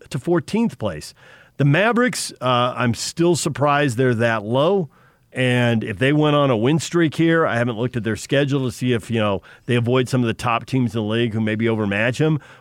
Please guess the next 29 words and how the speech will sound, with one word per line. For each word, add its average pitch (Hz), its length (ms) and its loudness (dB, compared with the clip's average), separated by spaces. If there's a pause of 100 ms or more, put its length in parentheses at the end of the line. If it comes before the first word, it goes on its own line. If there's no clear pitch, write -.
Why 120 180 0
couldn't 139 380 0
they 139 180 2
get 139 180 0
it 95 120 -4
together 104 280 -2
and 98 120 -2
go 104 80 0
on 101 100 0
a 104 60 0
win 107 180 0
streak 101 260 -6
and 117 120 0
vault 131 260 0
themselves 123 640 -2
into 90 180 -4
the 90 100 -6
middle 85 260 -6
of 80 60 -10
that? 80 280 -8 (260)
So, 117 520 0 (220)
yeah, 139 300 0
it's 135 180 0
a, 147 220 2
it's 147 140 -2
a 143 80 2
jumbled 139 440 0
mess 127 300 2
there. 107 560 0